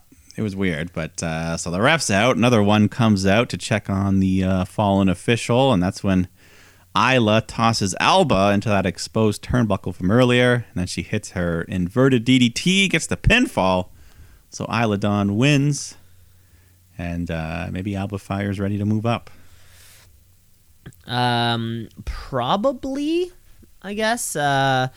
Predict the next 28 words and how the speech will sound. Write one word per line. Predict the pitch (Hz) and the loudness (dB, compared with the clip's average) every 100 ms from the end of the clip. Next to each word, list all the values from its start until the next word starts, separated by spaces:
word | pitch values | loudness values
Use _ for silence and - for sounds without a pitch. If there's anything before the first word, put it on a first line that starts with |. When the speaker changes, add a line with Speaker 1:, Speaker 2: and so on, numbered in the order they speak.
| - - - - | -14 -20 -20 -6
Speaker 2:
I | - | -2
mean, | 165 185 | 2 2
I | |
guess | 202 - | 0 0
there, | 214 | 0
yeah, | 220 180 | 2 2
there's | 147 156 | 0 0
a | 175 | 2
lot. | 160 156 | 2 2
And | 165 | 0
now | 170 185 | 0 2
that | |
we've | 202 170 | 2 0
inherited, | 135 135 143 147 135 123 - | -2 0 0 0 -4 -6 -6
uh, | 117 | -6
you | 120 | -4
know, | 127 | -6
that | 113 117 | -6 -8
chunk | - - 143 147 143 | -10 -8 -4 -4 -6
of | 110 | -6
the | 120 | -6
N | 120 | -6
X | 123 - | -8 -6
T | 127 | -8
U | 107 117 | -6 -6
K | 113 123 113 | -6 -4 -4
people, | 110 - 113 156 165 214 - - - - - - - - - - _ _ _ _ _ _ _ _ _ _ _ | -6 -8 -8 -4 -6 -6 -14 -20 -20 -20 -20 -20 -20 -20 -20 -20 _ _ _ _ _ _ _ _ _ _ _
uh, | 101 101 98 95 95 95 95 90 | -12 -8 -8 -8 -8 -8 -8 -10